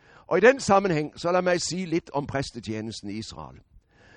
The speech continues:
Præstetjenesten er en af de grundlæggende tjenester i Israels liv. For Herren har udvalgt et folk.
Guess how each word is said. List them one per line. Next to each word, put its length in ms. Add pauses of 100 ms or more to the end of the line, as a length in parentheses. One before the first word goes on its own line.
(140)
Præstetjenesten 1000
er 100
en 280
af 60
de 100
grundlæggende 760
tjenester 720
i 140
Israels 480
liv. 240 (840)
For 520 (280)
Herren 440
har 140
udvalgt 680
et 120
folk. 400